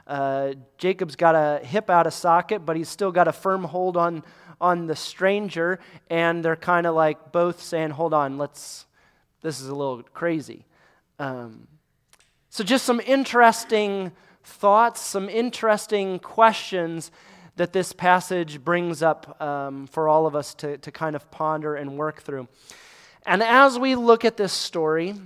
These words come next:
a-, and, um, I think there's a lot of different kind of directions that this story can lead us. Um, and I wanna share some thoughts with you as I've processed this passage this week. As we look at that this morning, would you pray with me?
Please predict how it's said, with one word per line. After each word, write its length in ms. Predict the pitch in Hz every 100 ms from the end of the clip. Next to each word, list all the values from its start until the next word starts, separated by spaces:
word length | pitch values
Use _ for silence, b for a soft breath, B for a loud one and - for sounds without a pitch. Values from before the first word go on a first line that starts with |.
| 143 _ -
a-, 40 |
and, 720 | 185 185 190 185 185 185 175 175
um, 320 | 170 165 165
I 140 | 185 185
think 180 | 214 190
there's 160 | 175
a 60 | 170
lot 260 | 165 175
of 140 | 180 139
different 460 | 175 190 160 -
kind 200 | - 170
of 120 | 160 139
directions 760 | 147 151 151 - 165 151 135
that 160 | 147 151
this 120 | 135
story 360 | - 151 147
can 320 | - 143 131 139
lead 200 | 156 165
us. 360 | 175 - - b b b _
Um, 500 | 139 139 131 123 127 -
and 140 | 147
I 140 | 147 156
wanna 180 | 160
share 240 | 143 156 151
some 240 | - 135
thoughts 380 | 127 147 143 -
with 160 | 135 156
you 160 | 147
as 160 | 139 131
I've 240 | 139 - _
processed 640 | - 147 139 - 135 127 -
this 140 | 135
passage 520 | - 143 131 - 120 117
this 240 | 123 -
week. 260 | 139 131 _ b b b b -
As 180 | 196 185
we 140 | 185
look 180 | 185 180
at 140 | 175
that 260 | 165 156 -
this 220 | 156 -
morning, 280 | 156 151 143
would 140 | 135
you 80 | 131
pray 300 | - 139 131
with 240 | 123 113
me? 180 | 113 113